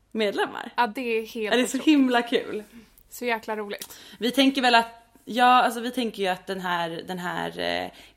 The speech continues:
Speaker 1: klubben då, den här gruppen på Facebook ska funka f-, som, vad ska man säga,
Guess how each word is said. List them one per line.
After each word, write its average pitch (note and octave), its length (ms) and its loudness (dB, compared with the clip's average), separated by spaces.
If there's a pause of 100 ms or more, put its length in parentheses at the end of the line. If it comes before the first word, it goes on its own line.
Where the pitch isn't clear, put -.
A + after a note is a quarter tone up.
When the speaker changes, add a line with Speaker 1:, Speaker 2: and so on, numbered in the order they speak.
Speaker 1:
klubben E3 880 -2
då, D#3+ 320 -2
den F#3+ 160 -6
här F3 60 -4
gruppen F3 460 -8
på F#3 100 -12
Facebook F3+ 420 -10
ska D#3+ 460 -2 (880)
funka C#4+ 420 4
f-, A#3+ 180 -6
som, A#3 500 0
vad A3+ 100 -2
ska A#3 60 -4
man A#3+ 60 -4
säga, A3+ 380 2